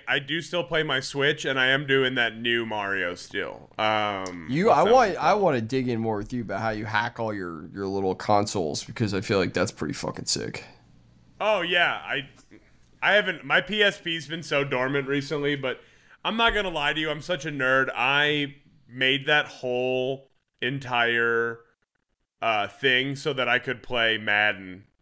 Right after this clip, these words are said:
Speaker 1: on it.
Speaker 2: Which is,
Speaker 1: <laughs>
Speaker 2: he just spent
Speaker 1: That's it.
Speaker 2: a lot of, probably
Speaker 1: I spent a
Speaker 2: twelve
Speaker 1: lot of
Speaker 2: hours
Speaker 1: time
Speaker 2: watching YouTube tutorials.
Speaker 1: Yep,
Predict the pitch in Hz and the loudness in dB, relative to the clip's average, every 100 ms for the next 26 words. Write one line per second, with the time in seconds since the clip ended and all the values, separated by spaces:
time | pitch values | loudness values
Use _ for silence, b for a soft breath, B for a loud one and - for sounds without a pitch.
0 | _ _ _ - 104 90 80 - _ _ | _ _ _ -8 -6 -6 -8 -14 _ _
1 | _ _ _ _ _ _ _ - 127 131 | _ _ _ _ _ _ _ -2 2 4
2 | 123 240 - 269 269 240 254 220 240 196 | 4 4 2 0 2 0 2 0 0 0
3 | 269 - 214 262 - 254 143 147 147 - | 0 0 -2 -2 -2 -2 0 2 0 0
4 | 147 143 135 - 202 160 - 127 123 117 | 4 4 4 2 2 2 2 2 4 4
5 | 110 110 107 107 - - - 160 160 131 | 4 4 0 -6 -14 -14 -2 0 0 -2
6 | 117 151 208 147 175 175 131 175 170 160 | -4 -2 2 6 6 6 6 6 6 2
7 | 135 117 120 - 113 110 107 110 104 120 | 0 2 2 0 -2 -2 -2 -4 -4 -2
8 | 110 101 95 98 101 - - b b b | 2 4 4 2 0 -2 -6 b b b
9 | b - 233 | b 0 0